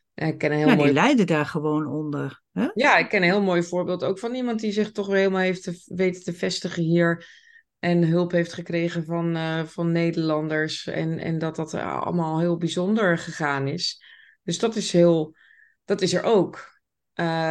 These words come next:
Speaker 1: maar ja, we, we kunnen niet verder wegkijken voor wat de impact is op, eh, op sommige dorpen en steden waar, ja, waar het gewoon uit de hand loopt. En dat,
Speaker 2: Ja.
Speaker 1: dat je daar ook dus niet,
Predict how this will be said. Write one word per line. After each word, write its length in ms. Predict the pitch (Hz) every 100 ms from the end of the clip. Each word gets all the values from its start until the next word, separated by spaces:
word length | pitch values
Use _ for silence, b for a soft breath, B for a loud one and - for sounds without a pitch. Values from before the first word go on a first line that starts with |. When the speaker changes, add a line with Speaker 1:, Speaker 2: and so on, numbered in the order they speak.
| 160 156
Speaker 1:
maar 160 | 156 190
ja, 200 | 139 135
we, 460 | 151 170 170 - 165
we 80 | 175
kunnen 240 | 180 185
niet 300 | 190 220 214
verder 240 | 170 160
wegkijken 680 | 156 156 - 147 147 151 170
voor 180 | 175 180
wat 180 | 170 156
de 80 | -
impact 440 | 160 151 139 -
is 260 | 135 - -
op, 380 | 151 - _ -
eh, 380 | - - 160 165
op 260 | - 170 - -
sommige 420 | 170 - 185 180 175
dorpen 440 | 185 185 185 185
en 100 | 185
steden 480 | - 190 185 190 185
waar, 400 | 185 185 180 b b b b _
ja, 200 | - 196
waar 140 | 156 170
het 120 | 175
gewoon 200 | - 185
uit 180 | 190 180
de 60 |
hand 260 | 175 226 311
loopt. 360 | 247 165 156 -
En 160 | 180
dat, 140 | 185 170
Speaker 2:
Ja. 100 | 151
Speaker 1:
dat 200 | 190 -
je 60 | -
daar 200 | 185 -
ook 220 | 208 180
dus 160 | 180
niet, 380 | 220 240 220 -